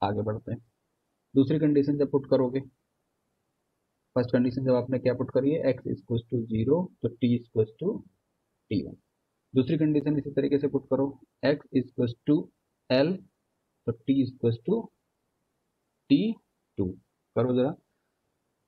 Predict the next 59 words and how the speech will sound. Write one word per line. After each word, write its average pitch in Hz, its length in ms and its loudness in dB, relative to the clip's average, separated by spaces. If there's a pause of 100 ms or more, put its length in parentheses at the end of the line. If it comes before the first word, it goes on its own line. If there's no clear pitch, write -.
इस 127 120 -2
equation 127 320 0
में 127 80 2
जब 127 80 2
आप 120 160 -2
put - 160 -8
करेंगे 120 320 2
तो - 360 -8
t 135 200 4
equals 131 280 -2
to - 80 -8
हो 123 120 0
जाएगा 110 280 0
टी 127 180 -8
टू, 180 180 -6 (640)
सी 123 140 4
one 147 180 0 (160)
into 120 340 0 (520)
x 120 240 0
equals 123 360 -4
to 135 100 -2 (180)
L 156 140 0 (800)
plus 180 320 0 (640)
सी 123 160 2
टू 135 100 0
की 135 100 0
जगह 131 220 0
क्या 131 160 -2
रख-, 120 160 -4
सी 117 160 0
टू 120 120 -2
रखोगे, 110 400 -4
ठीक - 960 -10
है, - 60 -6
सी - 280 -2
टू 131 100 -4
की 131 80 4
जगह 131 220 2
सी 127 180 0
टू 131 120 2
की 139 80 4
value 117 240 4
भी 135 100 4
put 127 200 -4
कर 113 100 0
सकते - 280 -4
हो 113 60 2
आप। - 180 -6
ये 123 60 -2
क्या 123 140 2
आ 123 40 2
जाएगा, 131 220 2
टी 135 260 4
टू 139 140 -2
is 175 120 0
equals - 280 -2
to 139 160 -4
C 127 240 2
one 160 140 0